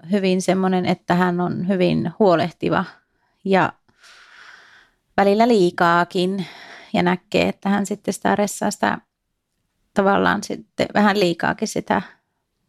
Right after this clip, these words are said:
kun on nähnyt, minkä on ollut sen meidän tilanne ja minun tilanne, niin sille, että saattaa olla joskus oltu napit vastakkain ihan siitäkin, että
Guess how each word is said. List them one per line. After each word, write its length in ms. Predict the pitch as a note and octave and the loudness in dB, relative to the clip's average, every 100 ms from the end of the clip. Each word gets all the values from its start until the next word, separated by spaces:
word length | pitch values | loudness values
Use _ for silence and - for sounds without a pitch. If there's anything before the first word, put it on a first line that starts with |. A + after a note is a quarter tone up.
| - | -12
kun 180 | - G#3+ | -2 2
on 140 | A#3 B3 | 4 4
nähnyt, 400 | A3 F3 E3+ E3+ | 0 -2 -6 -4
minkä 380 | F3 E3+ D3+ | -4 -2 0
on 200 | E3 F3 | 0 -2
ollut 300 | E3+ E3+ D#3+ | -2 -2 -2
sen 280 | - - G3 - - - - - - | -6 -6 -6 -8 -20 -20 -20 -18 -2
meidän 280 | G3+ F#3+ G3 | 2 2 2
tilanne 440 | F3 F#3 F#3 G3 | 2 2 0 -2
ja 100 | F#3+ | -2
minun 280 | G3 G3 G3 | -2 -2 -4
tilanne, 460 | G3 G3+ G3 G#3 G#3 | -2 -2 -2 -4 -6
niin 400 | G#3 G#3 G3+ - _ _ _ _ _ - - - _ | -4 -6 -8 -14 _ _ _ _ _ -20 -20 -20 _
sille, 360 | - G#3 G3 G3 | -2 2 4 2
että 500 | - F#3+ _ - - _ _ - G#3 - | 2 -2 _ -4 -4 _ _ -20 -20 -6
saattaa 380 | - E3 - G3+ | 0 0 0 0
olla 180 | G3 F#3+ | 2 2
joskus 480 | F#3 E3+ - A3 - | 0 -2 -6 -10 -2
oltu 420 | G3 F#3+ G3+ G3 | 0 2 0 -2
napit 340 | G3+ G3 F#3+ - | -4 -2 -2 -2
vastakkain 560 | - - G3 - F#3+ | -4 -2 -6 0 0
ihan 260 | G3 F#3+ G#3+ | 2 2 2
siitäkin, 680 | - A#3 F#3+ G#3 - G3 F#3 | 2 2 2 0 0 -4 -4
että 360 | F#3+ - - | -6 -6 -4